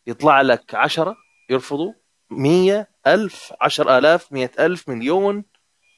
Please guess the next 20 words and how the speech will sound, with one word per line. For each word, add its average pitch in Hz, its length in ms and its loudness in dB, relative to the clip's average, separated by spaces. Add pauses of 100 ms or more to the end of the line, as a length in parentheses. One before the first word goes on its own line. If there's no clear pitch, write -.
(260)
من 139 120 -2
ثمانية 202 360 2
مليار؟ 196 380 2
ممكن. 254 440 -4 (1300)
أصل 135 180 0
هي 226 160 4
في 190 40 -4
الحكاية 214 760 2 (340)
هو 185 140 4
اجتهاد 180 800 0 (200)
من 143 200 -4
مسار 185 480 2
شخصي، 175 800 -4 (1160)
واللي 143 320 4
أيده 208 640 2 (240)
من 139 180 0
يشابه 156 1160 2 (640)
على 156 160 4
الأقل 156 500 2
يعني 110 400 -4